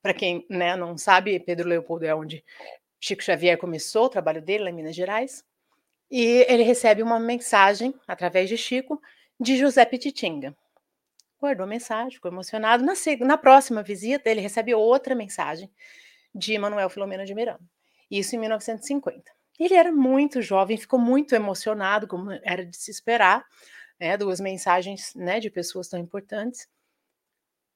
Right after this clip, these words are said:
Refletiu naquilo, guardou e tocou a vida dele fazendo o trabalho dele.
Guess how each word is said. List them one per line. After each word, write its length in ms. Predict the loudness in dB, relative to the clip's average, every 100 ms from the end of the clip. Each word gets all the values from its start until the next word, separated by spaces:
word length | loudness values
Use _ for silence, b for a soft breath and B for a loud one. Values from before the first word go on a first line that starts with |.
| _ _
Refletiu 720 | -2 -2 4 2 2 -4 -2
naquilo, 500 | -2 -4 -8 -8 -6
guardou 560 | -2 -2 0 0 -2 -6 _ _ _
e 260 | -2 -2 -2 _
tocou 320 | -4 0 2
a 80 | 2
vida 300 | 2 -2 0
dele 200 | 2 2
fazendo 340 | 0 -2 -2
o 40 | -2
trabalho 420 | -4 -4 -4 -6
dele. 240 | -10 -14